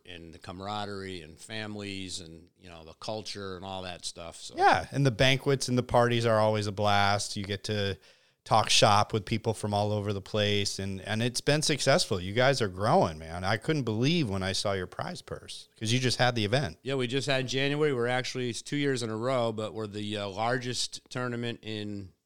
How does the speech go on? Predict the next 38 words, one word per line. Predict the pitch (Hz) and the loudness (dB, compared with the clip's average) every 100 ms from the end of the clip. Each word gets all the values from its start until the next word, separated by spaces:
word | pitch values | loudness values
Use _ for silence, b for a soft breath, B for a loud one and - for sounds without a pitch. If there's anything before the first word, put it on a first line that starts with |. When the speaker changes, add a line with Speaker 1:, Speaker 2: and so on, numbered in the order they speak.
| _ _ | _ _
Speaker 1:
all | 104 120 | -4 -2
of | 117 - | -2 -4
Central | 120 113 110 104 | -4 -6 -6 -6
America | 104 104 101 104 | -6 -6 -6 -8
and | 95 90 | -8 -8
Central | - 107 - | -8 -8 -6
American | 104 104 107 104 98 | -6 -4 -6 -6 -8
fishing | 107 101 98 | -8 -8 -8
history. | 92 98 - 107 | -8 -8 -6 -6
We | 95 | -4
had | 98 92 | -6 -4
ninety-four | 104 110 113 110 117 113 104 | -4 -2 -4 -6 -6 -6 -6
teams, | 110 110 110 110 - b b | -6 -4 -4 -6 -10 b b
five | - 117 120 113 | -8 -2 -2 0
hundred | 120 117 | -4 -4
and | 110 | -6
fifty-three | - 117 - 110 110 110 | -6 -6 -6 -8 -4 -2
anglers, | 107 107 107 110 104 - b b b b b - | -2 -2 -4 -6 -4 -6 b b b b b -8
over | 110 107 | -6 -6
thirteen | - 117 117 - 120 | -4 -4 -4 -4 -2
hundred | 113 113 110 98 | -2 -2 -4 -4
billfish | 110 110 104 117 107 - - _ _ | -4 -4 -4 -4 -2 -4 -6 _ _
released | 101 101 110 - | -10 -4 -2 -2
in | 98 | -6
two | 92 123 | -6 -4
days | 113 110 98 | -2 -2 -2
of | 101 | -6
fishing. | - 110 - 110 104 | -4 -4 -2 -4 -4
We | 98 | -4
weighed | 104 110 110 | -2 0 0
over | 107 101 | -2 -6
three | - 117 117 | -8 -6 -4
hundred | 117 110 | -4 -6
and | 101 87 | -8 -6
fifty | 110 - 110 | -6 -4 -8
tunas | - 120 117 117 107 - - | -6 -4 -4 -2 -2 -4 -6
and | 95 95 98 | -8 -6 -6
mahis. | 104 101 107 110 113 107 107 95 - | -6 -4 0 0 0 0 -2 -2 -4